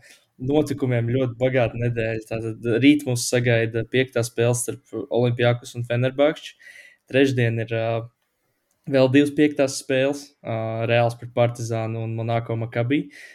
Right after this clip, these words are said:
Otrdienas vakarā, kā mēs ļoti labi zinām, sākas arī uefa Champions Leagues, ā, pusfināli, un kas man kā iespējams lielākajam A C Milan fanam Latvijā,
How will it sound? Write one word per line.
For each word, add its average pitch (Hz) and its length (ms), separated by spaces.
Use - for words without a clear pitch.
Otrdienas 127 640
vakarā, 127 400
kā 117 160
mēs 120 240
ļoti 120 160
labi 117 160
zinām, 120 240
sākas 120 400
arī 120 160
uefa 123 400
Champions 135 480
Leagues, 117 320
ā, 113 300
pusfināli, 113 640
un 113 140
kas 120 180
man 123 240
kā 113 400
iespējams 117 460
lielākajam 117 640
A 120 160
C 117 160
Milan 117 320
fanam 117 320
Latvijā, 120 540